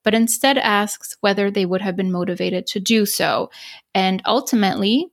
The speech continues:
they sided with Nike and they refused to invalidate the relevant claims in Nike's patent. So this was kind of a big, big win for Nike here.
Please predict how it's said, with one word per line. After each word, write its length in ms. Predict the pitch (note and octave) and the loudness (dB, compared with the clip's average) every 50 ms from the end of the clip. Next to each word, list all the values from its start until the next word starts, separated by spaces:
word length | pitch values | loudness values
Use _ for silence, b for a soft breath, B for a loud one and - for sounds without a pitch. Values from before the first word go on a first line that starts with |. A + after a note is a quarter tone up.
| _ _ _ | _ _ _
they 240 | A3 - G3+ G3 G3 | -4 0 0 0 0
sided 460 | - - - F#3 F3 F3+ G3 G#3+ A3+ | 0 0 2 2 2 2 2 2 2
with 180 | B3 B3 B3 | 0 0 0
Nike 520 | - F#3+ D#3+ D3+ F#3+ - - A#3 B3+ D4+ - | 0 0 2 0 0 0 0 0 0 0 -2
and 180 | - G3 G3 F#3+ | -2 -2 0 -2
they 100 | F3+ F3+ | -2 -2
refused 600 | G3+ F#3 F#3 - - G#3 G3+ G#3 A3 A3 - - | -4 -6 -8 -8 -6 -2 -2 0 0 -2 -2 0
to 80 | B3+ | 0
invalidate 880 | A#3+ A#3 A3 G3+ G3 F3 E3+ F#3 G3 F#3+ F#3+ F#3+ F#3 F#3 F#3+ - - _ | 2 2 2 2 2 2 2 2 0 0 0 2 2 2 0 -2 -2 _
the 100 | - G3 | -4 0
relevant 540 | F3+ F3+ F3 F3 F3+ F3+ F#3 F#3 F3+ F3+ - | 2 2 2 2 2 0 0 -2 -4 -4 -4
claims 500 | - - A#3+ A#3+ A3 F#3+ F3+ F#3+ G3+ - | -2 2 2 2 4 2 0 0 -2 -2
in 140 | G#3+ F#3+ F#3 | 0 0 0
Nike's 380 | F3+ F3 - - - A3 - | 0 -2 -6 -6 -8 -10 -10
patent. 500 | - - C#4 D4 - - - - - A#3 | -2 0 0 0 0 -2 -6 -6 -6 -6
So 180 | - - G3+ G3 | -4 -4 -2 -2
this 240 | G#3 B3+ C4+ - - | -2 -4 -6 -6 -8
was 100 | G4+ - | -8 -6
kind 240 | - - C#4+ C#4 | -2 0 2 2
of 140 | C#4 C4+ B3 | 2 2 2
a 300 | B3 A#3+ A#3 A3+ A3 A3 - | 4 4 4 4 2 2 0
big, 480 | - B3 B3 A#3 A#3+ B3 - - A#3 - | 2 2 2 2 -2 -4 -8 -8 -8 -2
big 160 | - A#3+ A#3+ A#3 | -2 0 2 2
win 220 | A#3 A#3+ A3 G#3 | 2 2 2 0
for 140 | - - F3 | -2 -4 -4
Nike 340 | F3 - - - - - - | -4 -4 -4 -6 -10 -12 -16
here. 320 | - - - - - B3+ | -16 -14 -14 -16 -16 -18